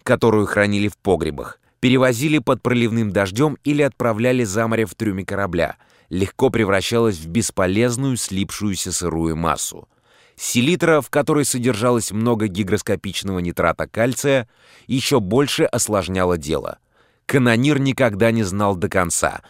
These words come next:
чего ему ждать от своего пороха. Последует ли мощный взрыв или разочаровывающий хлопок? Артиллеристы тратили много времени, просушивая и восстанавливая порошок. Стрельба пороховой мякотью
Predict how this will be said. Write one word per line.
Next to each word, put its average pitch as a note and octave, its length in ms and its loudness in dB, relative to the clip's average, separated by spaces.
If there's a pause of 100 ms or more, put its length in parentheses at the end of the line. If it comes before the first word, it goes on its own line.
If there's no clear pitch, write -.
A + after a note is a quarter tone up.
(200)
чего G#2 400 2
ему D#3 240 2
ждать A2 340 0
от - 160 -4
своего F#2+ 380 -2
пороха. C#2+ 540 -4 (420)
Последует D3 720 4
ли C#3 120 4
мощный A2 400 2
взрыв C#3+ 440 0 (220)
или F3 220 4
разочаровывающий B2 1120 2
хлопок? G2 560 -4 (720)
Артиллеристы G#2+ 840 0
тратили B2+ 580 0
много A2+ 360 0
времени, C3 400 0
просушивая C3 760 0
и D3 220 0
восстанавливая G2 840 0
порошок. - 600 -2 (920)
Стрельба G2+ 580 2
пороховой E2 520 2
мякотью A2 600 0